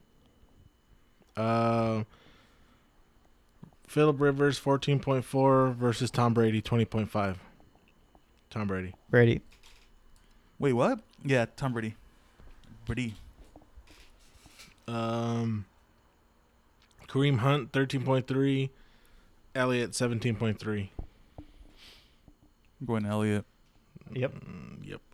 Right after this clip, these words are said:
Speaker 2: Elliott.
Speaker 1: Morris, eight point two versus no one.
Speaker 3: I'm going
Speaker 1: Morris.
Speaker 3: no, I'm going no one. <laughs>
Speaker 2: Uh, th-, which one?
Speaker 1: Morris versus no one.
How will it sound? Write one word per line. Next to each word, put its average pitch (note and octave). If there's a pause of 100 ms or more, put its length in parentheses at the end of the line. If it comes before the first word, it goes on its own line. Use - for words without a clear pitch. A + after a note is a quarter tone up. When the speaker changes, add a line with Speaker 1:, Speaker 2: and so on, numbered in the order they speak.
(120)
Speaker 2:
Elliott. A#2+ (880)
Speaker 1:
Morris, C3
eight C3+
point C#3
two C3+
versus B2
no A#2
one. C3 (520)
Speaker 3:
I'm A2+
going A2+
Speaker 1:
Morris. G#2
Speaker 3:
no, A2
I'm A#2+
going A2+
no G#2
one. G#2 (520)
<laughs> E3 (1700)
Speaker 2:
Uh, D3
th-, D3
which C#3+
one? F4+ (1400)
Speaker 1:
Morris B2
versus A#2
no A2
one. G2+